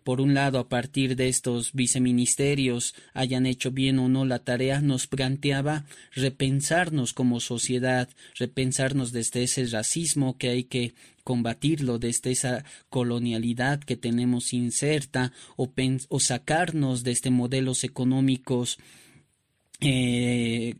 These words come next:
altamente competitivos y asimétricos.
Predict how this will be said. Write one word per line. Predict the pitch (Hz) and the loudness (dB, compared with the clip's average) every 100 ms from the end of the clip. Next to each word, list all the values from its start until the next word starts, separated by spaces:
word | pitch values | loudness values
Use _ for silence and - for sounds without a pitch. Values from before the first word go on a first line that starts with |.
| - | -2
altamente | 139 139 143 135 139 139 | 0 2 2 2 2 0
competitivos | - 123 120 117 127 117 127 143 143 127 127 | -2 -2 0 -4 -4 -4 0 0 2 0 0
y | |
asimétricos. | 120 - 127 135 151 147 139 135 143 139 | -2 0 2 4 2 0 -4 -2 -2 -2